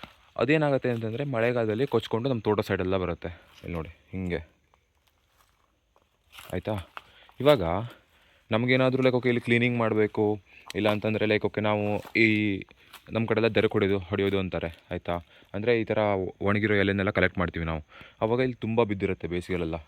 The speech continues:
ಈ, ಈ ಥರ ಜಾಗದಲ್ಲಿ. ನಾವು ಈ ಥರ ಜಾಗಕ್ಕೆ ಇಳ್ಕೊಂಡು ಅದನ್ನು ಕಲೆಕ್ಟ್ ಮಾಡಬೇಕಾದ್ರೆ, ಆ ಬಾಟಲ್ಸು, ಏನಾದರೂ ಗಾಜಿನ ಬಾಟಲ್ ಇದ್ರೆಲ್ಲ ನಮ್ಮ ಕಾಲಿಗೆ ಚುಚ್ಚೋದು ಚಾನ್ಸಸ್ ಇರುತ್ತೆ. ಇದನ್ನೆಲ್ಲ, ಆ, ಕಂಟ್ರೋಲ್ ಮಾಡೋಕ್ಕೆ ಆಗ್ತಿಲ್ಲ. ಎಲ್ಲರೂ ತಂದು ಕಸನ ಇಲ್ಲೇ ಹಾಕ್ತಾರೆ ಬಿಟ್ಟರೆ ಬೇರೆ ಕಡೆ ಹಾಕಲ್ಲ.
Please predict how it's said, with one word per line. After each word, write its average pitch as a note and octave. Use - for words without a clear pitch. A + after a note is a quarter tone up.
ಈ, -
ಈ -
ಥರ F2
ಜಾಗದಲ್ಲಿ. E2
ನಾವು C3+
ಈ -
ಥರ D3
ಜಾಗಕ್ಕೆ C3
ಇಳ್ಕೊಂಡು B2
ಅದನ್ನು B2
ಕಲೆಕ್ಟ್ A2+
ಮಾಡಬೇಕಾದ್ರೆ, F#2
ಆ G#2
ಬಾಟಲ್ಸು, G#2
ಏನಾದರೂ G2
ಗಾಜಿನ G2
ಬಾಟಲ್ F#2
ಇದ್ರೆಲ್ಲ F#2
ನಮ್ಮ G2
ಕಾಲಿಗೆ G#2
ಚುಚ್ಚೋದು G2
ಚಾನ್ಸಸ್ F2+
ಇರುತ್ತೆ. E2
ಇದನ್ನೆಲ್ಲ, C3
ಆ, -
ಕಂಟ್ರೋಲ್ B2
ಮಾಡೋಕ್ಕೆ A2+
ಆಗ್ತಿಲ್ಲ. E2
ಎಲ್ಲರೂ A#2+
ತಂದು A#2+
ಕಸನ B2
ಇಲ್ಲೇ A2+
ಹಾಕ್ತಾರೆ G2+
ಬಿಟ್ಟರೆ F2
ಬೇರೆ B2+
ಕಡೆ B2
ಹಾಕಲ್ಲ. F2